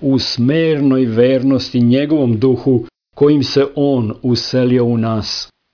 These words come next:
Kad podnosimo na njegovom putu, on podnosi sa nama. Potpunija istina je da on više trpi u našem trpljenju,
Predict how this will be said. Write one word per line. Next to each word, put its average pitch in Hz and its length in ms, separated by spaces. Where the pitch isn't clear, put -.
Kad 135 320
podnosimo 139 760
na 117 100
njegovom 120 560
putu, 120 480
on 143 480
podnosi 120 520
sa - 180
nama. 113 480
Potpunija 156 800
istina 135 580
je 123 300
da 135 420
on 151 480
više 165 540
trpi 156 600
u 139 120
našem 139 420
trpljenju, 139 720